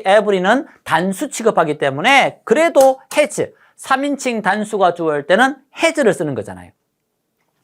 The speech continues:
every 다음에 단수 명사를 쓰지 every는 단수 취급하기 때문에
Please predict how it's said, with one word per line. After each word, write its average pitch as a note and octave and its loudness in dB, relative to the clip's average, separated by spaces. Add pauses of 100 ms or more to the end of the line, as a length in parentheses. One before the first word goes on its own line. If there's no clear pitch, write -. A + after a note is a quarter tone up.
(500)
every D4 4
다음에 C#4+ 6
단수 A#3 0
명사를 A#3 0
쓰지 G#3+ 2
every는 G#3 2
단수 G#3+ -2
취급하기 G#3 0
때문에 F3+ 0